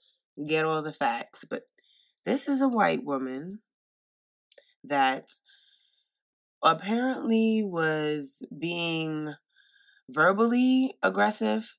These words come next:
to a black woman inside of a Victoria's Secret store, inside of a mall in Jersey. And, like, as soon as the black woman whipped out her phone and started recording,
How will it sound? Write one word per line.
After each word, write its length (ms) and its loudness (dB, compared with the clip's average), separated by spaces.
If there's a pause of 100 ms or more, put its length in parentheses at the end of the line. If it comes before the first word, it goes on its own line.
to 260 2
a 120 0
black 300 2
woman 480 -4
inside 400 -6
of 100 -10
a 100 -12
Victoria's 500 -8
Secret 200 -10
store, 440 -4
inside 360 -8
of 80 -6
a 60 -8
mall 260 -6
in 80 -8
Jersey. 400 -10 (920)
And, 320 0
like, 380 0 (360)
as 220 -2
soon 160 0
as 120 0
the 100 -2
black 260 0
woman 240 -6
whipped 180 -6
out 120 2
her 80 -4
phone 500 -6 (420)
and 80 -10
started 380 -2
recording, 720 -4